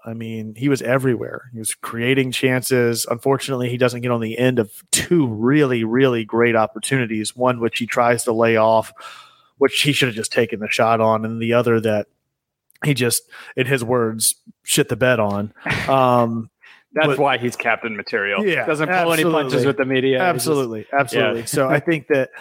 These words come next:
Speaker 1: hands down, he's been, I mean, so like I said, Saturday, I think he was the best all-around player we had out there in general. Um,
Speaker 2: I think that's a fair shout. I know the ratings, like, on SofaScore or whatever, who scored, don't really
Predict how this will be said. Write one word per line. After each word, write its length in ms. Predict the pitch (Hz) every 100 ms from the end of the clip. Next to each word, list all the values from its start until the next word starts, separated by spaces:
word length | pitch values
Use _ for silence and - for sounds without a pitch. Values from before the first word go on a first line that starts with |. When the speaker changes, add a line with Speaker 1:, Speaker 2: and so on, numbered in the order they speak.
| - _ _ _
Speaker 1:
hands 280 | - 156 120
down, 280 | 143 143 127
he's 180 | 127 117
been, 340 | 127 117 104 _ _ _ _ _ _ -
I 60 |
mean, 160 | 135 117
so 140 | -
like 100 | 131
I 20 | 123
said, 160 | 123
Saturday, 300 | 107 143 127 117
I 40 |
think 140 | 120
he 60 | 120
was 120 | 113
the 80 | 113
best 240 | 113 117
all-around 380 | 113 117 113 107
player 220 | - 117 107
we 120 | 107
had 200 | 117 110
out 260 | 110 117
there 320 | 117 107 101 - - _ -
in 140 | 123
general. 580 | 110 123 120 113 101 101 -
Um, 60 | 120
Speaker 2:
I 200 | 113 113
think 100 | 208
that's 140 | 247
a 60 | 208
fair 240 | - 190
shout. 340 | 165 180 165 107
I 80 | 143
know 100 | 180
the 100 | 190
ratings, 640 | 147 147 160 156 143 117 -
like, 260 | 123 120
on 320 | 120 110 107 -
SofaScore 460 | - 123 113 110 -
or 300 | 120 113 107
whatever, 380 | 113 110 110 107
who 100 | 120
scored, 500 | - 117 113 107 104
don't 180 | 120 110
really 280 | 120 107